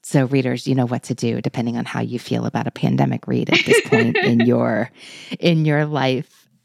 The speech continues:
Speaker 1: Now, Natalie, tell me about a book that was not a good fit for you.
Speaker 2: A book that was not a good fit for me was Normal People by Sally Rooney. And I know I'm in the minority in this one, but this is a one star for me.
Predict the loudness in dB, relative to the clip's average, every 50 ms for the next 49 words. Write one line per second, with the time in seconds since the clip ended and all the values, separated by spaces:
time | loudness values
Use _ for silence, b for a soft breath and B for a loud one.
0 | _ 0 2 2 4 4 2 2 0 0 0 0 0 0 0 -2 -2 0 0 0
1 | 2 2 2 2 0 -2 -2 0 0 0 0 0 0 -2 -4 -4 -4 -4 -4 -4
2 | -6 -6 -6 -8 -8 -8 -10 -10 -8 -8 -8 -8 -10 -10 -14 _ _ _ _ _
3 | _ _ _ _ _ _ _ _ _ _ _ _ _ _ _ -2 -2 0 0 -2
4 | -2 -4 -8 _ -6 -6 -6 -4 -2 0 0 0 -2 -4 -8 -14 -20 _ _ _
5 | -4 -2 -2 -2 -2 -2 -2 -2 -2 -2 -2 -4 -6 -6 -4 -6 -2 -2 0 0
6 | 0 0 0 0 -2 -2 -4 -2 -2 -2 0 0 0 2 2 0 0 2 2 2
7 | 2 2 0 0 2 0 0 -2 -4 -4 -2 0 2 2 2 2 2 0 0 0
8 | -2 -2 -2 -4 -6 -6 -6 _ 0 0 2 2 2 2 2 2 0 0 -2 -8
9 | _ _ _ _ _ _ -2 0 0 0 0 2 2 2 4 4 6 6 6 6
10 | 4 4 4 4 4 6 6 4 4 4 2 4 4 4 4 2 2 0 2 2
11 | 4 4 2 2 2 0 -2 -4 -6 -2 0 2 4 4 4 2 -2 0 2 4
12 | 4 4 4 2 2 2 0 -2 -2 -4 -8 -2 0 2 2 4 2 0 -4 -6
13 | -6 -4 -4 -4 -4 -4 -4 -6